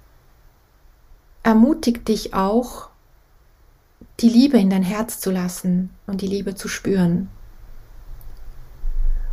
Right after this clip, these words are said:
Und die Ego-Stimme kommt meistens aus der Vergangenheit, weil das ja schon mal so war. Sie sind meistens bewertend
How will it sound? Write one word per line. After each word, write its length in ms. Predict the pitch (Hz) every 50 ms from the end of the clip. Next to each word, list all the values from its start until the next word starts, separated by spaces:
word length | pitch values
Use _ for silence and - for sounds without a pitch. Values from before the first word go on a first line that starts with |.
| - - - - - -
Und 320 | - 214 208 208 202 -
die 160 | - 220 - -
Ego-Stimme 880 | 269 311 - - 233 226 - - - 202 190 190 202 214 240 302 349 - - - - _ _ _ _ - - - - - _ _ _ - - - _ _ _ _ - - - - _ - _ - _ _ _ _ _ _ _ - -
kommt 500 | - 240 226 240 247 247 - - - -
meistens 460 | 208 202 202 220 226 - 233 233 214
aus 80 | 202 -
der 100 | 196 -
Vergangenheit, 880 | - 185 - 185 180 214 240 240 240 254 262 269 294 294 - - - - _ _ _ _ _ _ - _ _ _ _ _ _ _ _ _ _ _ _ _ _ _ _ _ - - - -
weil 460 | - 196 208 190 190 190 196 202 208 208
das 240 | - 190 185 -
ja 80 | - 190
schon 240 | 185 - - 196 190
mal 180 | 185 180 180
so 240 | 180 - 180 180 170
war. 360 | 175 165 170 180 - 294 370 415 - _ _ - - _ _ _ _ _ _ _ _ - - - - - _
Sie 140 | - - 226
sind 260 | - - 202 190 196
meistens 640 | 196 196 190 196 220 233 - - 247 240 233 -
bewertend 1000 | - - 185 180 185 180 180 185 208 - - - 302 359 349 - - - - -